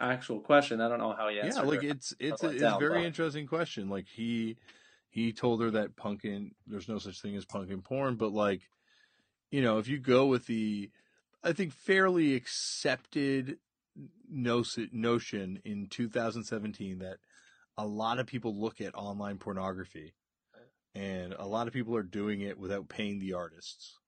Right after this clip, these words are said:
Speaker 2: in question.
Speaker 1: Yeah.
Speaker 2: And, uh, that, that's, like, you know, a legit concern. And if you wanna, like, be fair and be equal and you wanna support from within your community, there should be a place for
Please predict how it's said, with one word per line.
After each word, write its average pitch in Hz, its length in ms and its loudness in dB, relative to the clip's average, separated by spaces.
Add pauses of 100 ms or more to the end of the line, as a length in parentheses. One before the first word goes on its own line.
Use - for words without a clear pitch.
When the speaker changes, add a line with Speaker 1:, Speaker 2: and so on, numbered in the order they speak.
(140)
Speaker 2:
in 98 140 -12
question. 85 540 -10 (460)
Speaker 1:
Yeah. 117 320 6 (100)
Speaker 2:
And, 98 480 -8
uh, 104 440 -8
that, 101 460 -6
that's, 104 440 -8
like, 143 260 0
you 175 60 -6
know, 175 160 -2
a - 20 -2
legit 165 340 -2
concern. 196 460 -4
And 117 100 -2
if 117 140 -4
you 127 100 2
wanna, 110 440 0
like, 113 320 2 (680)
be 107 200 0
fair 131 420 0
and 107 120 0
be 104 340 -4
equal 107 480 -2 (420)
and 101 220 -4
you 98 100 -6
wanna 101 320 -4 (120)
support 107 540 -4
from 101 220 -6
within 101 300 -4
your 101 100 -2
community, 110 800 -4 (600)
there 120 300 -4
should 240 300 -6
be 110 160 0
a 95 60 -4
place 90 320 -8
for 85 420 -12